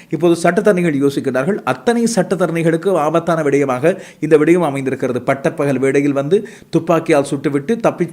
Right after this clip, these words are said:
போகின்றார்கள் அவர்கள், இனம் தெரியாதவர்கள் என்று சொல்லக்கூடியவர்கள். எனவே இது குறித்த நடவடிக்கைகளை போலீசார் துரிதப்படுத்தி எடுக்க வேண்டும் என்று சொல்லி அவர்கள் இப்போது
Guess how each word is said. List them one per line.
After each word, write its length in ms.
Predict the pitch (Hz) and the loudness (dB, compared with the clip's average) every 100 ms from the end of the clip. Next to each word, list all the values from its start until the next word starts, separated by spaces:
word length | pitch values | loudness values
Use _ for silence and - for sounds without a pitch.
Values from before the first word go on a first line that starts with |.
| - | -4
போகின்றார்கள் 460 | 147 147 135 135 | -4 0 0 0
அவர்கள், 240 | 127 127 127 | -2 -2 -2
இனம் 200 | 151 165 | -4 -2
தெரியாதவர்கள் 520 | 151 147 143 139 139 139 | 0 0 0 -2 -4 -6
என்று 120 | - | -2
சொல்லக்கூடியவர்கள். 640 | 160 143 143 135 127 101 117 | -2 0 -2 -2 -2 -2 -4
எனவே 180 | 151 147 - - - | -2 -2 -6 -6 2
இது 60 | 196 | 4
குறித்த 320 | 185 185 160 | 4 2 0
நடவடிக்கைகளை 540 | 156 208 180 - 139 143 151 | 2 4 2 2 0 0 0
போலீசார் 380 | 156 156 151 - | 0 0 -2 0
துரிதப்படுத்தி 580 | 165 185 202 160 156 143 | 0 0 0 -2 -2 0
எடுக்க 160 | 139 170 147 | 0 0 -2
வேண்டும் 220 | 135 123 | -2 -4
என்று 120 | 117 | -6
சொல்லி 160 | 110 151 | -6 -4
அவர்கள் 220 | 160 156 123 | -2 -2 -2
இப்போது 240 | 143 147 | 0 2